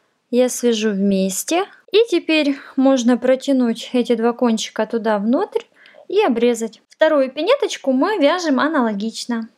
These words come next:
Длина пинеток по подошве, давайте измерим. Вот, смотрите, одиннадцать сантиметров.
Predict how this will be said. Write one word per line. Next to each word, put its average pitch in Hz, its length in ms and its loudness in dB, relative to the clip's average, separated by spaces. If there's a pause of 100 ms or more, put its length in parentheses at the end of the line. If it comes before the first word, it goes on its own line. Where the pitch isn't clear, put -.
Длина 339 360 -2
пинеток 277 520 -2
по 254 100 -2
подошве, 247 680 -2
давайте 233 460 -2
измерим. 277 540 0
Вот, 208 200 -6
смотрите, 269 520 -4
одиннадцать 262 500 -2
сантиметров. 220 760 -4